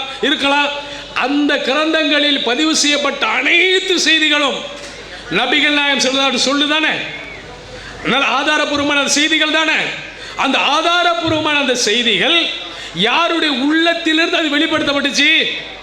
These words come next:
நபிகள் நாயகம் ஸல்லல்லாஹு அலைஹி வஸல்லம் அவர்கள். ஒரு மனிதனுக்கு குர்ஆனுடைய ஞானம் கிடைக்கிறது என்று சொன்னால், அந்த ஞானம் நபிகள் நாயகம் ஸல்லல்லாஹு அலைஹி வஸல்லம்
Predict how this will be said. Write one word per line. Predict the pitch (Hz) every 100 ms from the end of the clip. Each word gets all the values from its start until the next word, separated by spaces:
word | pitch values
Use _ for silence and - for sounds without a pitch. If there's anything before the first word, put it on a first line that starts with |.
| - - - - - - -
நபிகள் | 180 226 262
நாயகம் | 247 240 220 190
ஸல்லல்லாஹு | 196 185
அலைஹி | 151
வஸல்லம் | 160
அவர்கள். | 139 117 95 - - - - - - 147
ஒரு | 240 233
மனிதனுக்கு | 262 311 311 311 294
குர்ஆனுடைய | - 233 302 311 302 294 294 269 - - -
ஞானம் | 180 208 302 339 339 247
கிடைக்கிறது | 247 294 294 277 269
என்று | 254 226
சொன்னால், | 208 202 277 359 359 - - - -
அந்த | 208 247 247
ஞானம் | 220 233 269 277 330 370 - - - 190
நபிகள் | 269 294 320 311
நாயகம் | 311 311 302 240
ஸல்லல்லாஹு | 254 294 302 294
அலைஹி | 294
வஸல்லம் | 285 269